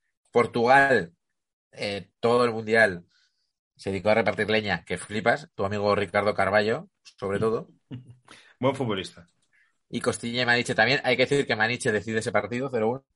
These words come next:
Speaker 1: con un gol, que hace que Portugal pase a semis. Pero ya lo de aquel partido fue la hostia. <coughs> Y es,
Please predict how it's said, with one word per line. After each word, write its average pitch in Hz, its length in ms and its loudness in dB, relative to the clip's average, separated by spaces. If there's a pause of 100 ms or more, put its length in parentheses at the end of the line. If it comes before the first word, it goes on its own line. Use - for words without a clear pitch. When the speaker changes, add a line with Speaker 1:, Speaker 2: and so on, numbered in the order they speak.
(420)
Speaker 1:
con 98 200 -6
un 107 220 -8
gol, 127 240 -4 (1400)
que 104 80 -6
hace 92 120 -8
que 104 100 -8
Portugal 95 360 -2
pase 104 200 -2
a - 20 -10
semis. 131 460 -10 (880)
Pero 127 220 6
ya 131 160 6
lo 139 80 6
de 135 60 8
aquel 127 140 2
partido 131 240 2 (100)
fue 131 120 2
la 117 80 4
hostia. 147 340 -2 (160)
<coughs> 170 960 2 (1400)
Y 110 140 2
es, 117 460 2